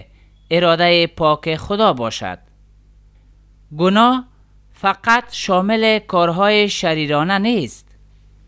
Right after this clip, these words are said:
بلکه غرور، حسادت، نفرت و افکار شهوانی نیز گناه محسوب می شود. عیسی مسیح فرمود: که دو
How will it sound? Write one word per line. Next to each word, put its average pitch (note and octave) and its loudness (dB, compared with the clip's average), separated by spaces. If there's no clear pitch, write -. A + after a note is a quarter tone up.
بلکه D#3 -2
غرور، E3 0
حسادت، E3+ -2
نفرت F3+ -2
و A3+ 0
افکار G3 0
شهوانی D3+ -2
نیز G#3+ -2
گناه A3 2
محسوب C3+ -4
می A2 0
شود. F#2 -4
عیسی A#3 0
مسیح G3+ -2
فرمود: F3+ 0
که E3+ 0
دو A#3+ -2